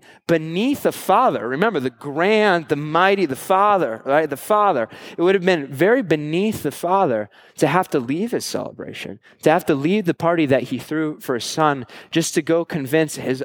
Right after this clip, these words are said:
other pouty son to come back into the house. That would have been a really big deal. But the father loves his older son so much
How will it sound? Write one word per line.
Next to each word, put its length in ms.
other 600
pouty 500
son 480
to 120
come 420
back 540
into 320
the 120
house. 340
That 180
would 340
have 240
been 360
a 140
really 440
big 340
deal. 180
But 140
the 60
father 380
loves 360
his 180
older 300
son 260
so 280
much 440